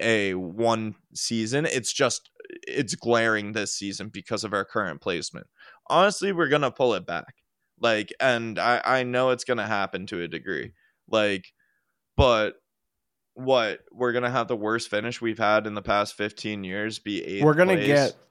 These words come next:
Speaker 2: we're gonna get back
Speaker 1: Like
Speaker 2: into the, I'm gonna, I'm gonna segue us on. We're gonna get back into the United talk when we talk Champions League. It's
Speaker 1: Yeah,
Speaker 2: kinda why
Speaker 1: 'cause
Speaker 2: we skipped
Speaker 1: Jesus
Speaker 2: over
Speaker 1: Christ.
Speaker 2: Arsenal a lot.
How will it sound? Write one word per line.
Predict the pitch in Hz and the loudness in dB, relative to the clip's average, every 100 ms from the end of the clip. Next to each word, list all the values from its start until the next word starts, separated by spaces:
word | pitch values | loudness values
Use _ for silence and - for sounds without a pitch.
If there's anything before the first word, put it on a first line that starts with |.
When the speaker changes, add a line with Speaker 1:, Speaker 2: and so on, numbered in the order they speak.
| - | -2
Speaker 2:
we're | 147 156 | 2 4
gonna | 185 196 | 4 6
get | 175 120 | 6 6
back | 131 127 | 6 6
Speaker 1:
Like | 120 | 4
Speaker 2:
into | 117 117 117 | 2 2 2
the, | 117 | 4
I'm | 131 | 6
gonna, | 151 | 6
I'm | 123 | 6
gonna | 151 151 | 6 4
segue | - 120 107 104 | 4 2 4 2
us | 101 - | 0 -2
on. | 98 104 | -4 0
We're | 117 139 | 2 4
gonna | 165 | 6
get | 147 131 | 6 4
back | 120 113 113 | 2 0 0
into | 110 110 | 0 0
the | 107 | 0
United | 104 101 104 104 | -2 -4 -6 -4
talk | 110 110 - | -6 -6 -6
when | 104 | -8
we | 98 | -6
talk | 101 101 | -8 -8
Champions | 104 98 107 110 110 | -8 -6 -2 -4 -2
League. | 117 120 123 _ - - - - - | -2 -2 -6 _ -20 -20 -20 -20 -2
It's | 104 85 | 0 4
Speaker 1:
Yeah, | |
Speaker 2:
kinda | 127 120 | 6 8
why | 123 | 8
Speaker 1:
'cause | 113 | 6
Speaker 2:
we | 113 | 4
skipped | 107 113 107 | 2 0 2
Speaker 1:
Jesus | 110 | 0
Speaker 2:
over | 104 107 | 2 2
Speaker 1:
Christ. | 107 | 2
Speaker 2:
Arsenal | 107 - 110 110 | 0 0 0 2
a | 110 | 2
lot. | 107 107 110 | 0 -2 -4